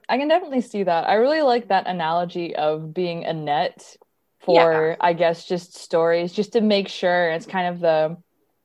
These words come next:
Speaker 1: you know, like you said, that last line of defense before things go out to print. And sometimes I know that can be really nerve-wracking. I've been in that same position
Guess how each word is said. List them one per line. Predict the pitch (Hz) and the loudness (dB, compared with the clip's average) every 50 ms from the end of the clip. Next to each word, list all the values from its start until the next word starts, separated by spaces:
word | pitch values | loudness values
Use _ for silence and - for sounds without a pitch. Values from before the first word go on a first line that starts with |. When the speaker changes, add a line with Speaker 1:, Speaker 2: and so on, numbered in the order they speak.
| _ _ _ - | _ _ _ -8
Speaker 1:
you | 175 | -6
know, | 165 156 151 | -4 -2 -2
like | 151 156 156 - | -2 -4 -4 -6
you | 165 160 | -8 -4
said, | - - 160 156 | -2 0 0 2
that | 156 156 - - | 2 2 2 4
last | 160 156 160 165 - | 4 2 2 0 -2
line | 170 156 156 151 | -2 -2 -2 -4
of | 156 | -6
defense | 151 151 - - 156 151 160 - | -10 -8 -6 -4 -6 -6 -6 -10
before | - 151 - 165 156 | -10 -6 -4 -4 -4
things | 156 - 165 160 156 156 | -4 -4 -6 -8 -6 -2
go | 156 156 | 0 0
out | 147 143 - | 0 0 -2
to | - - | -6 -18
print. | - - 233 240 208 - - - - | -8 -4 -2 -2 -2 -2 -6 -8 -8
And | 160 165 170 170 | -8 -6 -6 -6
sometimes | - 196 196 185 175 165 165 160 | -6 -4 -2 -2 -2 -4 -4 -6
I | - 151 | -8 -6
know | 156 160 160 156 156 151 | -4 -4 -2 -2 -2 0
that | 156 147 - - | 0 -2 -2 -4
can | - 165 151 | -8 -10 -10
be | 143 139 | -8 -6
really | 139 143 143 143 143 143 | -4 -4 -2 -2 -4 -4
nerve-wracking. | 143 139 143 - 147 139 143 143 156 151 143 | -8 -10 -8 -4 -4 -4 -4 -6 -8 -8 -8
I've | 143 143 143 | -8 -6 -6
been | 151 143 | -8 -8
in | 143 147 | -8 -8
that | 143 143 151 - | -8 -8 -8 -10
same | - 156 151 147 | -10 -10 -10 -10
position | 156 143 147 147 147 - - 151 151 151 151 160 | -8 -4 -4 -4 -4 -4 -6 -8 -8 -8 -12 -14